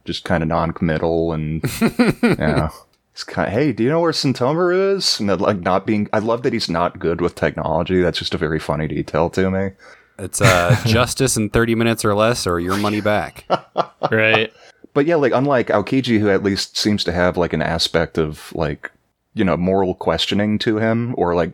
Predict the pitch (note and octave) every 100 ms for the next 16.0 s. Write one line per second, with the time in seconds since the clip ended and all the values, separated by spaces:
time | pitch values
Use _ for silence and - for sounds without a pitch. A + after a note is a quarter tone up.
0 | - - F#2 F2+ E2 F2 F2 E2 F#2 E2+
1 | E2+ - F2+ E2 E2 E2 D#2 D#2+ D#2+ D#2
2 | D#2+ D#2 D#2 D2+ D2+ D2 D#2+ D2+ D2 -
3 | - F2+ - _ _ _ _ E2+ F2 E2
4 | D#2+ F2 F2 F2 E2 D#2+ D#2 D#2+ D#2 C#2+
5 | D2 D2 - D#2+ C#2 C#2+ D#2 D#2+ E2 D#2
6 | - C#2+ D2+ D#2 _ _ _ _ A2 G3+
7 | D3 D3+ - F#2+ C#3 G2+ E2 D#2+ D#2+ -
8 | - F#2 F2+ G2+ F#2 D#2 D#2 F#2+ F2 -
9 | D#2+ - F#2 G2 G2+ G#2 - G#2+ G#2+ G2
10 | A2+ G2+ A#2+ B2 G2 F#2+ - D#2+ F#2+ -
11 | D#2+ D2+ D#2 D#2+ F2 E2 D#2 - G2 G#2
12 | D#2 D#2+ - - G2 D2+ - D#2+ D2 C#2+
13 | D2+ C#3 - D3 - _ _ F2 F2+ F#2+
14 | G2+ F2+ C3 C#3+ B2 F2 F2 A2+ A2 C3+
15 | B2+ B2+ C3+ D#3 D#2 F2 - G2 E2+ F2